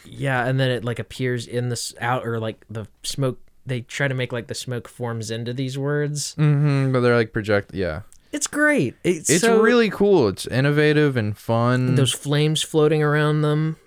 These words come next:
Speaker 1: at that
Speaker 2: Mm.
Speaker 1: one point.
Speaker 2: Yeah, yeah, yeah, the fireballs.
Speaker 1: Yeah.
Speaker 2: Awesome.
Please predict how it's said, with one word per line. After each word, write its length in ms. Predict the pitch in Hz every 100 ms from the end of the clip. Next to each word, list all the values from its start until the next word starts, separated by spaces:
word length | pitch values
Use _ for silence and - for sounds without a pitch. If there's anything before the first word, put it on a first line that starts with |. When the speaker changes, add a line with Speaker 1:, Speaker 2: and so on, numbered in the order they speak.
| _ _ _ _ -
Speaker 1:
at 100 | 147
that 160 | 139
Speaker 2:
Mm. 20 |
Speaker 1:
one 320 | 135 151 151 151
point. 240 | - 160
Speaker 2:
Yeah, 220 | 196 202
yeah, 340 | 170 185 175 139
yeah, 180 | 151 131
the 60 |
fireballs. 800 | - 139 139 135 123 110 101 95
Speaker 1:
Yeah. 560 | 165 160 147 120 98 98 _ _ _ -
Speaker 2:
Awesome. 680 | 160 214 - 95 92 113